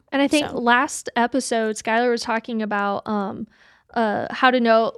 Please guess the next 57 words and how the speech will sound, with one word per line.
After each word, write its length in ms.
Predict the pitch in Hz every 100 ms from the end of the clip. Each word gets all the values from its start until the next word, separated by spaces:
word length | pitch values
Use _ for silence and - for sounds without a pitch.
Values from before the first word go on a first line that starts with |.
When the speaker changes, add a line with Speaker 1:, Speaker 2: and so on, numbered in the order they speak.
| -
Speaker 1:
the 180 | 220 233
question 360 | 262 240 254 233
was, 180 | 226
like, 180 | 220 208
how 160 | - 226
to 100 | 220
know 480 | 214 208 202 202 -
when 300 | 220 214 202
a 100 | -
Christian 400 | - 226 202 214
man 200 | 202 196
is 120 | 196
ready. 440 | 196 185 202 262 311
Speaker 2:
Mm-hmm. 320 | 262 254 254
Speaker 1:
And 100 | 247
one 120 | 233
of 60 | 247
the 80 | 262
things 420 | 254 240 247 233
was 320 | 240 226 220 - _
seeing 580 | - - 247 247 247 262
the 140 | 247 220
growth 340 | 214 220 214 -
in 100 | 214
him, 240 | 233 254
seeing 280 | - 240 220
that 120 | 220
he 140 | - 247
has 120 | 220
a 60 |
Speaker 2:
Yeah. 160 | 240 226
Speaker 1:
teachable 400 | 220 247 240 233
attitude 560 | 214 208 240 - 285 262
and 100 | 214
that 140 | 208 240
he 100 | 262
Speaker 2:
Yes. 100 | 208
Speaker 1:
wants 280 | 208 -
to 80 | 269
be 160 | 240 254
disciplined. 720 | 262 - 294 - 294 302 320 -
Speaker 2:
Yeah. 280 | 240 226 254
Speaker 1:
Like, 280 | 240 233 233
if 200 | 254 247
you're 200 | 247 269
not 260 | 311 349 -
seeing 460 | - 220 220 233
that 200 | 226 214 -
in 180 | 214
him, 180 | 220 214
that 200 | 208 214
is 180 | 233 208
the 100 | 220
biggest 460 | 196 196 190 - 135
red 160 | 110
flag. 320 | - 64 - -
Speaker 2:
Definitely. 640 | 233 - 226 - 226